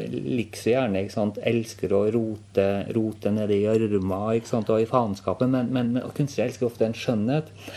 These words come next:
og jeg liker den estetiske rammen. Det gir om livet mitt selv, men jeg er en fattig kunstner, så har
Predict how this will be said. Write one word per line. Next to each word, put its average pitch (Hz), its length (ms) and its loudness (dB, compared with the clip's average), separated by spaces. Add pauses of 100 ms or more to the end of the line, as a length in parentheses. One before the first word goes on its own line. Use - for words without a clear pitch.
(160)
og - 80 2
jeg 127 140 8
liker 107 400 0
den 117 100 4
estetiske 120 480 4
rammen. 135 560 2
Det 135 80 6
gir 127 220 4 (100)
om 120 160 2
livet 104 220 2
mitt 98 100 -6
selv, 110 320 -2
men 139 140 2
jeg - 20 2
er 143 80 0
en 135 80 -4
fattig 143 240 0
kunstner, 131 320 0
så 113 140 -8
har 107 180 4